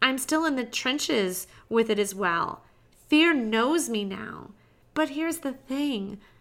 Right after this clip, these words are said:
Fear is really trying to protect me. Fear is trying to wave that little flag and to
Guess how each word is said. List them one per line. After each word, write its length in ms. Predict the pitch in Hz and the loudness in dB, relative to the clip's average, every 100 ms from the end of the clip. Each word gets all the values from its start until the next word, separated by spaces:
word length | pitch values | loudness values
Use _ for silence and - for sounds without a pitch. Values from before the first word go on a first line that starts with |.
| _ _ _ | _ _ _
Fear 420 | - 277 285 285 | -4 0 2 2
is 220 | 247 226 | -2 -6
really 540 | 233 247 262 285 269 | -6 -2 0 2 0
trying 480 | 240 - 226 233 214 | -4 -2 0 0 -2
to 100 | 202 | -6
protect 560 | - 220 - 226 226 - | -10 -10 -4 -4 -4 -8
me. 360 | 185 190 214 - _ _ - | -8 -8 -14 -20 _ _ -4
Fear 360 | 254 285 294 | -2 0 -2
is 300 | - 240 214 | -4 -6 -8
trying 720 | - - 233 226 233 240 226 - _ - | -10 -4 -2 0 0 0 -2 -6 _ -8
to 140 | 240 | -2
wave 400 | 220 214 247 262 | 0 2 2 2
that 180 | 247 214 | 0 0
little 200 | 226 220 | -2 -4
flag 500 | 208 208 202 196 190 | -2 2 2 2 0
and 160 | - | -2
to 100 | 196 | -4